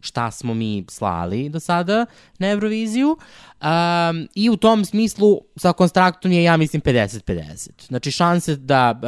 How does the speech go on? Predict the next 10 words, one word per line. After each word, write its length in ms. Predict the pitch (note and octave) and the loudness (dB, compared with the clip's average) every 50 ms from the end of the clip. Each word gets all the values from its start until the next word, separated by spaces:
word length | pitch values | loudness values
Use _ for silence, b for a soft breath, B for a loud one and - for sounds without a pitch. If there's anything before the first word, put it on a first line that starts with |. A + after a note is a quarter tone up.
| A#2 A2+ A2 G#2 | -2 -2 -2 -4
e, 40 | G2 | -6
flopuje, 800 | - - - B2+ C3+ D3+ F#3+ G3+ - - A#3+ A#3+ A#3 A#3 A3 G3 B A3 A3+ G#3+ G3 D3 | -10 -12 -8 -2 0 0 0 -2 -2 -2 0 2 4 4 2 2 B -4 -16 -16 -18 -16
e, 300 | B - C#3 C#3 C#3+ C#3+ | B 0 2 2 2 2
su 140 | - - C#3+ | 0 -2 0
podjednake 840 | - - E3+ E3+ D#3+ D3 D#3+ D3 D3+ D3 C3+ - - D3+ C#3+ C#3 C3 | 6 8 8 8 8 4 2 2 2 0 0 0 0 2 2 2 2
kao 340 | - - C#3+ B2+ A#2+ A#2 A#2 | 2 0 0 2 2 2 0
i 100 | A#2 A2+ | -2 -2
da 300 | A2 A#2 A2 G#2+ G#2 G#2 | 0 2 2 2 2 2
nešto 360 | G#2 G2+ G2 - - - G#2 | 0 -2 -4 -4 -8 -10 -8
uradi. 540 | E2+ E2+ E2 F2 F2+ F2+ A2+ F#3 A3+ D4 | -8 -6 -6 -6 -6 -4 -2 -2 -2 -2